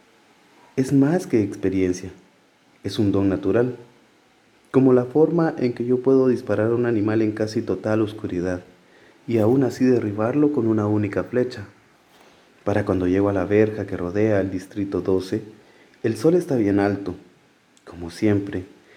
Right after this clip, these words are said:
Escucho un momento, pero no está el delator zumbido de la corriente eléctrica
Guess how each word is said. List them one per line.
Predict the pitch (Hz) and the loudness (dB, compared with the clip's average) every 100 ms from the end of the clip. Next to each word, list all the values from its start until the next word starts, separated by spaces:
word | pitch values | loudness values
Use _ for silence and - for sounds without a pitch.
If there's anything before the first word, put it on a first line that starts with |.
| - - | -20 -12
Escucho | 117 - 190 185 | -10 -6 -2 2
un | 170 | 4
momento, | 117 117 120 - 95 - - _ _ _ _ | 4 4 0 -2 -10 -14 -20 _ _ _ _
pero | - 98 | -8 -4
no | 98 113 | 0 0
está | 110 - | 4 2
el | 127 | 4
delator | 110 92 110 104 | 0 0 -2 -4
zumbido | - 95 104 147 135 | -4 -4 0 2 2
de | 98 | 0
la | 90 | -4
corriente | 90 92 92 87 87 | -4 -4 -4 -2 -2
eléctrica | 98 98 98 - 92 | -2 -4 -8 -8 -10